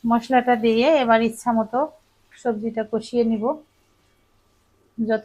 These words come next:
সময় পর্যন্ত মশলা থেকে তেলটা না ছাড়ছে। তরকারি হচ্ছে মশলার সঙ্গে ফুলফিল কষানো কমপ্লিট হয়ে গেছে। এখন সিদ্ধর জন্য অল্প পরিমাণ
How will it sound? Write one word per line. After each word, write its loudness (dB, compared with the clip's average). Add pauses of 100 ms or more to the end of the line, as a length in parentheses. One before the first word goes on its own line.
(120)
সময় -2
পর্যন্ত -4 (1040)
মশলা -2
থেকে -4 (100)
তেলটা 0 (120)
না 0 (120)
ছাড়ছে। -8 (4000)
তরকারি 4 (100)
হচ্ছে -6 (100)
মশলার 0
সঙ্গে 0 (120)
ফুলফিল 0
কষানো -2
কমপ্লিট -4
হয়ে -4
গেছে। -8
এখন -8 (100)
সিদ্ধর -8
জন্য -6 (120)
অল্প -6 (160)
পরিমাণ -8